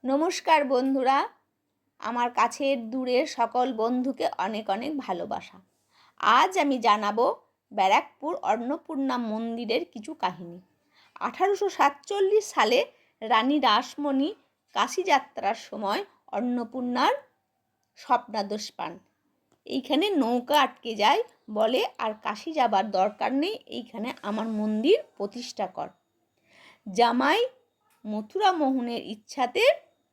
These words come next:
এইখানে মন্দির প্রতিষ্ঠা হয়।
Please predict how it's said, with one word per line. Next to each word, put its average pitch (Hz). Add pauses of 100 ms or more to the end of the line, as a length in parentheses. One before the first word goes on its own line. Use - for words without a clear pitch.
(1300)
এইখানে 247 (640)
মন্দির 226
প্রতিষ্ঠা 240
হয়। 247